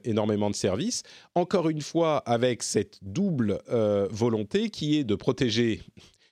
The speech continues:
la vie privée. Je sais que ça fait rire de dire « Google va protéger votre vie privée », mais dans une certaine mesure, c'est vrai, euh, avec par exemple le fait d'ajouter à Chrome, euh, une technologie que, euh, Apple a déjà intégrée,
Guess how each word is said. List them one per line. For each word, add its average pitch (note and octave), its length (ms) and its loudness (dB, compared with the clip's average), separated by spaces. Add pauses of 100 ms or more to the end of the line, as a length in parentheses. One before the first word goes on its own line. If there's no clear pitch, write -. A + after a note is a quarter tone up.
(160)
la B2 100 4
vie B2 120 0
privée. G3+ 300 2
Je C#3+ 100 0
sais C4+ 140 0
que - 80 -8
ça D3 100 0
fait D#3 160 2
rire F#3 280 -2
de B2+ 120 2
dire « B2+ 340 0
Google B2+ 220 2
va A2 140 0
protéger A#2 360 0
votre G#2 200 0
vie G2+ 100 0
privée », A#3 300 0
mais G#2+ 140 2 (200)
dans B2 140 2
une C3+ 180 0
certaine C3+ 340 0
mesure, C3 280 0
c'est A#2+ 100 0
vrai, E3+ 280 2 (360)
euh, A2+ 480 2
avec B2+ 240 0
par G#2+ 160 2
exemple D#3 380 0
le A#2 100 2
fait F#3+ 320 0
d'ajouter A#2+ 640 0 (160)
à A2 160 0
Chrome, F3 520 0 (240)
euh, A2+ 300 2
une A2+ 420 0
technologie B2+ 760 -2
que, A#2 460 0
euh, F#2+ 240 0
Apple B2 400 2
a G#2 80 2
déjà G#2+ 260 0
intégrée, A2 580 0